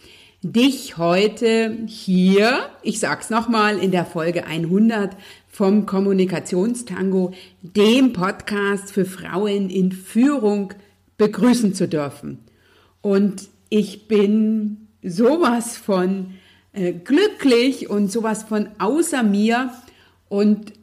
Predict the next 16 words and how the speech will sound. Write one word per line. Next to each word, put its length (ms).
du 100
kannst 320
mir 100
glauben, 540
ich 200
hätte 520
mir 340
das, 540
wie 160
ich 100
im 100
September 600
zweitausendsiebzehn 2250
mit 220
dem 200
Kommunikationstango 1600